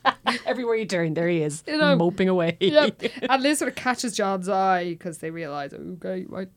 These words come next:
Speaker 2: the, you know, the owner obviously
Speaker 1: Yeah.
Speaker 2: called the cops." And she feels a bit weird about the whole thing. And, uh, she distracts herself by looking at Jessica and A J. They're arguing about, you know, what's the best way to go on holiday, to a city where you could party or to,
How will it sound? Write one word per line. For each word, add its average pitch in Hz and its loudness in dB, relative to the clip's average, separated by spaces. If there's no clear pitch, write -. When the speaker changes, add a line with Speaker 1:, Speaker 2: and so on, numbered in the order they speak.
Speaker 2:
the, 165 -12
you 196 -2
know, 175 -4
the 170 -8
owner 180 -4
obviously 160 -2
Speaker 1:
Yeah. - -20
Speaker 2:
called 175 -6
the - -20
cops." - -8
And 196 -4
she - -10
feels 320 -2
a 359 0
bit 220 -2
weird 240 -2
about 180 -6
the 185 -6
whole 185 0
thing. 170 -6
And, 208 0
uh, 220 -2
she 190 -10
distracts 247 -4
herself 247 -4
by 185 -4
looking 180 -4
at 165 -10
Jessica 233 -4
and 175 -8
A 202 -2
J. 175 -6
They're 170 -8
arguing 214 2
about, 165 -10
you 175 -10
know, 156 -12
what's 220 -2
the 196 -4
best - -2
way 170 -4
to - -14
go 165 -6
on 165 -10
holiday, 175 -6
to - -16
a - -16
city 277 -2
where 185 -6
you 170 -6
could 160 -18
party 277 0
or 170 -4
to, 156 -8